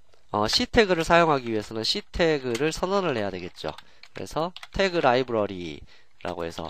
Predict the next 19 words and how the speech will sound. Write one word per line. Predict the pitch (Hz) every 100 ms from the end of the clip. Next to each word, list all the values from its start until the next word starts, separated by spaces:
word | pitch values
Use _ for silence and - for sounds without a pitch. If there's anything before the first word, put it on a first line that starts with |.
| -
프리픽스, | - 175 - 208 - - 101 78 - - -
접두어를 | - 170 - 190 160 165 190 196 - - -
만들어야 | 110 113 113
되는데 | 101 92 -
접두어는 | - - 147 123
C라는 | 110 - 220 196 147 110
접두어로 | - - 95 92
되어 | 80
있습니다. | 76 - 64 - - - -
C | - -
태그 | 170 127
한번 | 104 98
볼까요? | 101 - 107 160 - - -
C | - - 156
태그가 | - 120 104 117 151
C라는 | - 165 139 123
접두어로 | 117 - 101 92
되어 | - 87
있는지 | 78 76 - 160